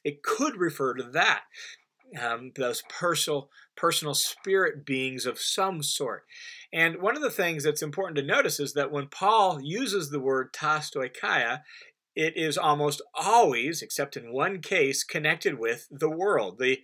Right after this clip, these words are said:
the elementary things of the world. And so, well, what does that mean? And unfortunately, context doesn't make it super clear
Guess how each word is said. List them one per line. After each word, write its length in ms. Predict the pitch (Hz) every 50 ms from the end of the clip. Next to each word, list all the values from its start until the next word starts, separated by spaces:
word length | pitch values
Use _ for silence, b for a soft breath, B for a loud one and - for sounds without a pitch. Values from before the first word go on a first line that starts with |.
| B B B B B B B _ _ _
the 220 | 131 131 147 147 160
elementary 540 | 156 151 147 143 170 175 - - 175 156
things 480 | 143 - 151 139 131 131 127 131 131 - - - _ _ _ _ _ _ -
of 240 | 143 139 139 135 131
the 100 | 139 139
world. 440 | 151 202 226 220 185 139 117 104
And 120 | 101 101 -
so, 260 | - 113 98 90 - _ _ _ _
well, 140 | - 110 107
what 100 | 117 117
does 160 | 117 113 117
that 320 | - 160 175 196 180 - 123
mean? 280 | 120 117 107 98 98
And 140 | 120 127 - B B B B B B B
unfortunately, 640 | - 131 - - 214 233 262 185 - - 147 131 131
context 600 | 131 - - 180 202 285 277 - 190 151 143 -
doesn't 180 | 165 139 147 139
make 180 | 139 139 139
it 120 | 143 - -
super 540 | - - - 214 220 220 - - 165 143 143
clear 540 | - - - 233 247 226 156 147 143 b